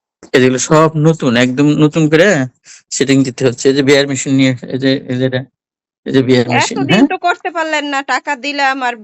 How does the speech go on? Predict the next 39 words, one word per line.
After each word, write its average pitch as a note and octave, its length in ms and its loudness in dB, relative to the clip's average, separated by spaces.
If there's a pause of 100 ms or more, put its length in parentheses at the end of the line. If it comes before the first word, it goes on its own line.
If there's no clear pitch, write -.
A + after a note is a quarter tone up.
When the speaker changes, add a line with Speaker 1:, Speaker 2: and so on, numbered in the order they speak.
Speaker 2:
রেস্টুরেন্ট D4 460 -10
দিয়ে B3+ 240 -8
দিলেন, A#3 340 -8
অস-, C4+ 280 -12
অথচ D4+ 320 -8
কোনো D#4 220 -6 (140)
কৃতজ্ঞতা D#4 680 -6
শিখেন C4 380 -8
নাই। F3+ 220 -12 (400)
মানে A3 180 -4
আমাকেই D4+ 500 -4
ভোগাচ্ছেন। A3+ 600 -8
Speaker 1:
মানে A3 240 6
কি? B3+ 200 0 (680)
Speaker 2:
আমাকেই A4+ 480 -4
তো E4+ 80 -8
ভোগাচ্ছেন, D#4 520 -8
টাকা C#4+ 280 -4
তো C#4+ 140 -10
দিচ্ছেন C4 400 -12
না। F#3 200 -10 (400)
আর A3+ 180 -2
একটা B3+ 240 -4
মিটিং E4 340 -6
করতে F4+ 260 -10
চাইছি F4 340 -6
কি D#4 140 -14
কারণে D#4+ 380 -4
শোনেন, B3+ 360 -10 (420)
ওই B3 100 -8
যে C4 80 -4
আতিকের C#4 380 -4
আসতে - 280 -4
বললাম D4 400 -6
না, D#4 180 -2 (380)
যদি A#3+ 260 -8
ওই C#4+ 220 -2
ওনার C4 400 -6
কাছ D4 160 -4